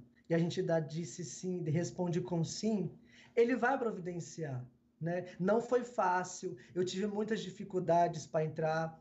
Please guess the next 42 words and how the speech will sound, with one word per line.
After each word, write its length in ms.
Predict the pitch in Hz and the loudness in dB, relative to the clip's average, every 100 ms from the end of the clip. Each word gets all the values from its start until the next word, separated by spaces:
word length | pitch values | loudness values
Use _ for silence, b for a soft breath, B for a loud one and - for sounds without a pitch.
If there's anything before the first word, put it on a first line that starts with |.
| - | -4
né? 220 | 160 170 | 0 0
Quase 460 | - 202 220 233 202 | 0 4 4 4 -2
não 120 | 190 | -6
consegui, 760 | 190 180 - 165 170 208 208 B B B | -6 -10 -8 -10 -6 -6 -6 B B B
porque 500 | 190 190 214 196 - - | -4 0 0 0 -2 2
eu 120 | 185 | 4
também 260 | 208 208 208 | 4 2 2
já 180 | 208 202 | 2 2
fui 200 | - 208 | 0 0
em 80 | |
várias 440 | 202 208 240 233 190 | 4 4 4 2 0
outras 320 | 190 185 180 | -4 -6 -4
congregações, 880 | 185 175 180 170 - - 165 175 165 | -4 -2 -2 -2 -4 -2 0 0 0
em 80 | 170 | 2
várias 300 | 185 190 180 | 2 2 0
outras 420 | 175 170 151 139 | 2 2 2 4
ordens, 680 | 151 160 151 131 127 - B B B | 6 6 4 -2 -4 -6 B B B
e 100 | 190 | 0
eu 60 | 202 | 2
não 100 | 208 | 2
consegui 480 | 208 208 - 180 214 | 2 0 0 -4 -2
entrar, 500 | 226 - 135 131 - - _ - | -2 0 0 0 -4 -12 _ -6
né? 180 | 160 170 | 0 2
Então, 240 | 180 190 185 | 2 4 4
eu 60 | |
creio 280 | 185 190 196 | 4 0 0
que 360 | - 202 190 B B B | -2 -4 -4 B B B
tudo 260 | 220 202 214 | 0 4 6
isso 440 | 208 208 - 180 | 6 6 2 -2
que 100 | - | 0
aconteceu 580 | 175 180 170 165 - 180 156 | 0 2 2 2 2 2 4
hoje, 360 | 165 180 - | 4 4 0
que 120 | 156 165 | -2 -2
está 200 | - 165 | -2 0
acontecendo 300 | 175 170 175 | 0 2 4
na 40 | |
minha 160 | 170 160 | 6 4
vida, 340 | 185 180 180 190 | 4 0 0 2
é 120 | 185 | 4
obra 360 | 180 196 196 | 6 4 2
de 120 | 196 220 | -2 0
Deus, 460 | 185 156 135 - | 0 2 -2 -8